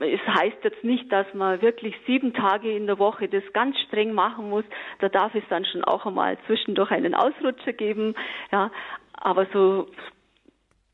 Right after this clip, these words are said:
so generell die, die Richtung ist basenbetont. Also mal, ähm, weg von häufigen Fleischmahlzeiten. Also, dass man einfach darauf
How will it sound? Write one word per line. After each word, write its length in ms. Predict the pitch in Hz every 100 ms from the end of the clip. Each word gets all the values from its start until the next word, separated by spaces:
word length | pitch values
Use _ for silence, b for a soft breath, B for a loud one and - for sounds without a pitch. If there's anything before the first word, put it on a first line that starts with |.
| _
so 220 | 190 196 196
generell 600 | 202 240 240 208 196 208 202
die, 260 | 196 190 190 190 B B -
die 120 | 196
Richtung 440 | 196 233 - 202 190
ist 180 | 180 -
basenbetont. 920 | 147 147 160 156 156 - 156 160 - B B
Also 200 | 185 185
mal, 400 | 180 160 170 175 B B B -
ähm, 420 | 175 175 175 175 - - - - - 67 82 110 180
weg 280 | 202 196 - -
von 480 | 180 180 180 180
häufigen 500 | 190 185 185 196 190
Fleischmahlzeiten. 1040 | 185 175 170 180 175 165 170 - 175 175 147
Also, 200 | 170 214 B B
dass 140 | 208 214
man 120 | 175
einfach 420 | 208 233 220 - B B B _ _
darauf 240 | 233 233